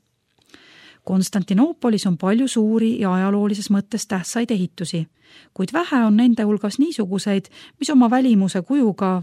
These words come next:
vaataja silma rõõmustavad. Mitmed tuletavad otse varemeid meelde. Astud sa aga sisse, siis leiad tihti nii palju rikkust ja toredust,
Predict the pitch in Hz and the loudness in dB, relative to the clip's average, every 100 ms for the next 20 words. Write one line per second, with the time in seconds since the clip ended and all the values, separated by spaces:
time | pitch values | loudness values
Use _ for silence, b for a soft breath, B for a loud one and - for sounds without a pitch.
0 | 165 190 190 - 190 180 - 214 190 180 | -2 -2 -2 -4 -4 -2 0 0 0 -2
1 | 180 175 170 - 170 175 - _ B B | -2 -2 -4 -6 -8 -8 -10 _ B B
2 | B B B 190 202 - 202 202 208 208 | B B B 0 0 2 0 0 -2 0
3 | 202 214 196 214 220 262 254 285 190 170 | 0 -2 -2 -2 -4 -4 -2 0 0 0
4 | 165 180 175 165 170 165 - b b b | -2 -2 -2 -4 -4 -6 -8 b b b
5 | 220 220 214 - 226 226 320 359 - 240 | -4 -4 -4 -2 -2 -2 -4 -6 -6 -2
6 | 208 - b b - 311 277 220 190 - | -4 -6 b b -8 -2 0 0 0 -2
7 | 233 - 196 208 233 202 180 180 233 - | -2 -2 0 4 4 2 0 0 -2 -4
8 | 180 - 180 294 339 196 185 - | -8 -6 -6 -4 -2 -2 -4 -8